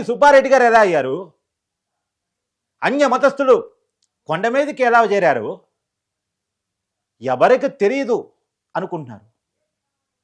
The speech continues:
ఎవరు మర్చిపోయారు అనుకుంటున్నారు. ఆంధ్రప్రదేశ్ ప్రజలు ఏమన్నా పిచ్చోళ్ళు అనుకుంటున్నారా? ఒక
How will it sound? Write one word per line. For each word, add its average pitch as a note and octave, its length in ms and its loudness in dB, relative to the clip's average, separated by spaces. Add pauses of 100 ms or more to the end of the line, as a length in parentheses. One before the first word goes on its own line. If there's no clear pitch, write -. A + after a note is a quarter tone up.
(120)
ఎవరు G3+ 320 4 (100)
మర్చిపోయారు B3+ 640 2
అనుకుంటున్నారు. E3+ 460 -14 (800)
ఆంధ్రప్రదేశ్ F3+ 500 -6
ప్రజలు D#3+ 220 -4
ఏమన్నా D3 220 -8
పిచ్చోళ్ళు E3+ 400 -14
అనుకుంటున్నారా? F#2 480 -20 (2250)
ఒక C3+ 160 -4